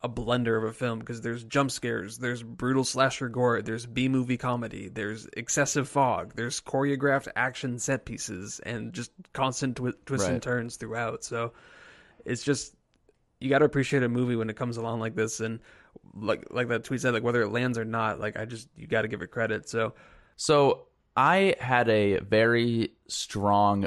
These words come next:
Speaker 2: pressure in the back of my head after I watched this movie, to the point where I had to look up if this was possible.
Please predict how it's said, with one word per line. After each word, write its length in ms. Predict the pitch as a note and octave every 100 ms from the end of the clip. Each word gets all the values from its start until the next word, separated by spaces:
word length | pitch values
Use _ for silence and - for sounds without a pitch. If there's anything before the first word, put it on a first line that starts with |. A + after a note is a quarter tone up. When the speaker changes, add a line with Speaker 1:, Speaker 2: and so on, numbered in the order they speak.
| -
Speaker 2:
pressure 460 | - G#2+ G#2 - E2+
in 60 |
the 60 | F2+
back 300 | F2+ F#2 -
of 80 | F#2
my 100 | E2+
head 220 | F2+ E2+
after 340 | F2 - E2+
I 40 | E2
watched 320 | E2+ - -
this 180 | - F2
movie, 300 | F2 D#2 D2+
to 140 | F2+
the 80 | E2
point 280 | - G2 F2+
where 140 | F2+
I 60 | F2
had 340 | G2+ G#2 A2
to 100 | -
look 280 | F#2+ G2 F#2
up 320 | F#2+ F2 - -
if 160 | G2 G2+
this 200 | G2 -
was 120 | F2+
possible. 720 | - G2 G2 F#2 - E2+